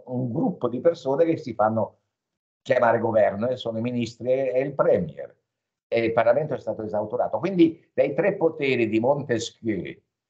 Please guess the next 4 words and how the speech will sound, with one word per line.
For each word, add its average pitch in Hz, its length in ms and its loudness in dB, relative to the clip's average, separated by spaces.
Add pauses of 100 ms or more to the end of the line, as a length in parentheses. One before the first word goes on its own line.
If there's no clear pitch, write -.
(420)
legislativo, 117 640 -2
esecutivo 107 800 -2 (140)
e 127 140 4
giudiziario, 98 920 0